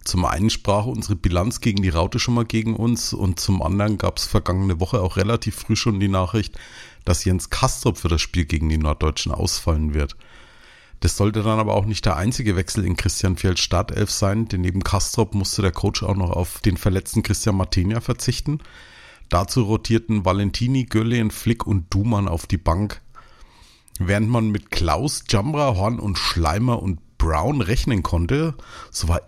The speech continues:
ich persönlich also bass erstaunt, als ich beim Stärkungsschluck im Gutmann den Namen Geis in der Startelf gelesen habe.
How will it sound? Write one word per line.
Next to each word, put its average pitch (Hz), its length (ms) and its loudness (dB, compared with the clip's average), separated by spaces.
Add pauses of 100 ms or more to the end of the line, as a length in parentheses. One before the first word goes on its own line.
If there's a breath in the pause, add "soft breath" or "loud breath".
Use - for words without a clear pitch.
ich - 300 0
persönlich 131 580 0 (100)
also 98 180 0
bass 98 300 0
erstaunt, 107 680 0
als 98 180 -4
ich - 140 -4
beim 98 260 0
Stärkungsschluck 117 800 0
im 104 180 0
Gutmann 127 460 0 (420 loud breath)
den 90 120 4
Namen 85 240 0
Geis - 340 0
in 92 100 2
der 76 100 0
Startelf 82 520 0
gelesen 78 420 2
habe. 73 140 0